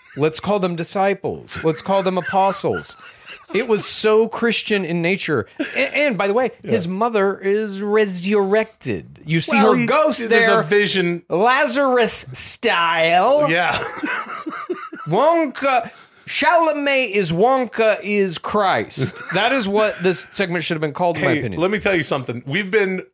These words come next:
Speaker 2: waiting for Wonka for months now.
Speaker 1: Yeah.
Speaker 2: Dudesy's been teeing this up. I gotta say,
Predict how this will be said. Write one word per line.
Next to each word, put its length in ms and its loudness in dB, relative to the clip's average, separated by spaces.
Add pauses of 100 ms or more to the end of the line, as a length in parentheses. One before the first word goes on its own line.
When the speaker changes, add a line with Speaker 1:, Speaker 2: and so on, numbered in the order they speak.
(120)
Speaker 2:
waiting 580 0
for 240 -4
Wonka 680 0
for 460 -4
months 480 -4
now. 280 -8 (120)
Speaker 1:
Yeah. 260 0 (100)
Speaker 2:
Dudesy's 420 -2
been 220 -2
teeing 300 -2
this 240 -2
up. 320 0
I 100 0
gotta 280 -2
say, 440 0